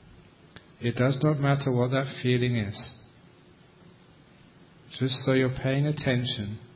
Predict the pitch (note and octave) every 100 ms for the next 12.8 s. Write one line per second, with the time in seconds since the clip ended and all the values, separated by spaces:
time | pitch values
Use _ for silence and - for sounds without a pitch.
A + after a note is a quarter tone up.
0 | - G#2+ G#2+ - A2 A2 - A#2+ B2 B2
1 | B2+ B2+ B2 A#2+ A2+ A#2 A#2 - G#2+ G#2
2 | A2 - - - - - - - - -
3 | - - - - - - - - - -
4 | - - - C3 B2 B2+ C3 C3+ D3+ E3+
5 | - - - - - - - - - C3
6 | C#3+ C#3+ D3+ C#3+ D3 - A2+ A2+ - G#2+
7 | G#2+ - G#2+ G#2 - - G2+ - - -
8 | - - - - - - - - F3+ -
9 | - - - - - - - - - -
10 | - - C#3 C#3+ D#3 E3+ D#3 - C3+ D3+
11 | D3+ - - - C3 B2+ A#2+ - B2+ C#3+
12 | C#3+ - D3+ C3 C#3+ B2+ G#2+ A2